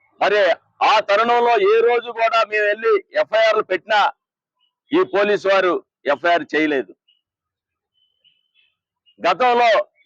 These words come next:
ఎన్నో పోలీస్ స్టేషన్లో వీళ్ళ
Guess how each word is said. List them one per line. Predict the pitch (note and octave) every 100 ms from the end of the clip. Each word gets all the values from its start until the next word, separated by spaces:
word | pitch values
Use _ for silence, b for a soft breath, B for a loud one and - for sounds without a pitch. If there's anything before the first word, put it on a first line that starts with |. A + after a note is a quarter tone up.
| _ _ _ _ _ D#4 D#4+ D#4 D#4 _ _ _ _ _ _ _ _ _ _ _ _ _ C#3
ఎన్నో | G#3 B3 B3
పోలీస్ | A#3 A#3 -
స్టేషన్లో | A3+ A3 A3 A3 G3 -
వీళ్ళ | D#3 F3+